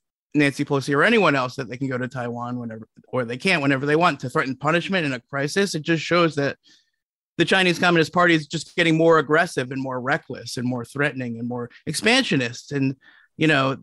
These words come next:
that should shock a lot of people. Now, you know, the reason it's controversial <laughs> here in Washington is 'cause President of the United States blurted out on the tarmac that he didn't like it, <laughs> you know, and he revealed what had been going on internally between the Biden White House and the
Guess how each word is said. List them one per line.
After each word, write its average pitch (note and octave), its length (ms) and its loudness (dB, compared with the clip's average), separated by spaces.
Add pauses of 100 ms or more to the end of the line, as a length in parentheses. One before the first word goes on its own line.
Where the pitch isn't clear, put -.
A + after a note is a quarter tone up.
that D#3+ 280 0 (200)
should D3 280 0
shock C3+ 280 0
a C#3+ 40 -4
lot C3 140 0
of C#3 80 -8
people. G3 240 -2
Now, C#3 300 0 (400)
you D3 100 2
know, D3 40 4
the D#3 60 4
reason E3+ 240 4
it's D3+ 120 0
controversial D#3 440 2
<laughs> - 0 -
here F#3 140 4
in G3+ 160 4
Washington G#3+ 500 0
is E3+ 140 -4
'cause D#3 220 -6 (220)
President F#3 120 4
of F3 60 2
the F3 60 2 (140)
United E3 140 2
States G3+ 240 0
blurted D#3+ 460 2
out F3 280 2 (520)
on D3+ 140 2
the D3+ 80 2
tarmac D#3+ 640 0 (480)
that E3 380 2
he G3 140 -6
didn't G3+ 260 0
like A3 260 2
it, E3+ 420 -2
<laughs> - 20 -2
you F3+ 80 2
know, F#3 180 2
and F3+ 160 0
he F#3 160 -4
revealed E3 720 0 (580)
what E3 240 2
had E3 180 0
been D#3+ 140 0
going F3+ 300 2
on E3+ 160 0
internally F3 800 -4
between D3 420 -2
the C3+ 80 -4
Biden D3 420 0
White C3 220 -10
House C3+ 300 -8
and C3 120 -4
the B2+ 120 -8